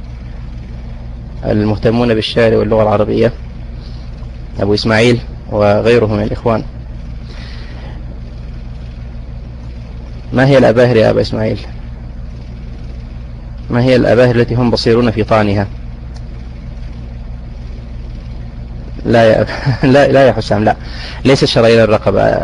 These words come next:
لعل حسام، يعني، يعني، قالها من الشريان أبهر. لا، هي الأباهر، آه، يعني، قالوا أن الأباهر هي، آه، بواطن الذراعين. باطن الذراعين، باطن،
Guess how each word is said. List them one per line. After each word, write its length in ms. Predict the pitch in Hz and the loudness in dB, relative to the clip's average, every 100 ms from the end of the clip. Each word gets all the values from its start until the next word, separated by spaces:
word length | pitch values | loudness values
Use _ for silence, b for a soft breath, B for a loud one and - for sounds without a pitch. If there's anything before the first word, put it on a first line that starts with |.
| - - - 92 98 90 | -4 -4 -2 0 0 0
لعل 320 | 117 113 123 110 | 4 6 6 4
حسام، 320 | 113 127 117 | 2 2 4
يعني، 220 | 107 107 | 4 4
يعني، 400 | 107 117 107 110 | 0 0 0 -2
قالها 340 | - 127 117 | 4 4 4
من 100 | 107 | 4
الشريان 440 | 104 - 113 117 110 | 0 2 4 4 4
أبهر. 320 | 117 104 98 B B B B | 0 2 -2 B B B B
لا، 160 | 107 | 4
هي 180 | 120 139 | 8 8
الأباهر، 800 | 135 117 135 147 147 147 160 - - | 8 8 8 6 6 6 6 4 2
آه، 560 | 117 113 113 113 113 | 6 6 6 6 4
يعني، 240 | 117 110 117 | 4 4 2
قالوا 320 | 117 139 131 | 4 4 6
أن 100 | 117 | 4
الأباهر 520 | 117 117 139 147 131 | 4 6 6 6 6
هي، 240 | 123 143 147 | 6 6 8
آه، 560 | 151 - - 113 113 | 6 4 4 6 6
بواطن 580 | 110 113 131 147 151 135 | 4 4 6 6 4 2
الذراعين. 640 | 113 110 107 104 107 104 104 - - - | 4 4 6 6 6 4 -2 -10 -10 -2
باطن 320 | 127 135 131 | 4 4 4
الذراعين، 640 | 113 98 104 101 101 101 104 | 0 2 4 6 4 2 2
باطن، 520 | 113 120 - 143 | 2 4 2 0